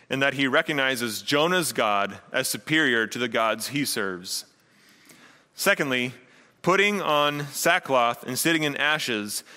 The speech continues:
is a demonstration of the sincerity of his grief and repentance. Doing this shows that he recognizes God's sovereignty over his situation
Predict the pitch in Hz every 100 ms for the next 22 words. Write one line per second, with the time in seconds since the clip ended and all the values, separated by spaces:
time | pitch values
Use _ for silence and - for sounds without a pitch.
0 | - 151 147 139 160 196 175 160 147 -
1 | 147 143 - 135 135 131 127 113 175 185
2 | 165 117 110 107 120 117 120 104 113 117
3 | 107 110 104 104 113 101 98 90 - -
4 | - _ _ _ _ _ _ _ _ -
5 | - - - 127 175 208 151 135 131 -
6 | - - 135 139 139 123 110 131 117 135
7 | 175 160 143 143 147 120 113 123 147 -
8 | 139 127 113 107 120 110 110 - - -
9 | 135 156 170 160 - 160 160 131 113 -
10 | 110 107